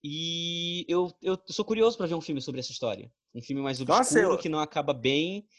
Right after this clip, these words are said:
Speaker 1: e que, que seria interessante ver o desenvolvimento, ver esses personagens, né?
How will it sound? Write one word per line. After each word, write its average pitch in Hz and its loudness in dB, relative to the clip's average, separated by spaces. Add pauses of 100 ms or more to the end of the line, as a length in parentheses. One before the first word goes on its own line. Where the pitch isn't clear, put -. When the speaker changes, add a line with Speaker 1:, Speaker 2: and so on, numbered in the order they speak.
(300)
Speaker 1:
e 131 -2
que, - -16
que 156 -2
seria 180 4
interessante 208 2
ver 170 6
o 165 6
desenvolvimento, 147 2
ver 135 4
esses 214 2
personagens, 151 0
né? 147 2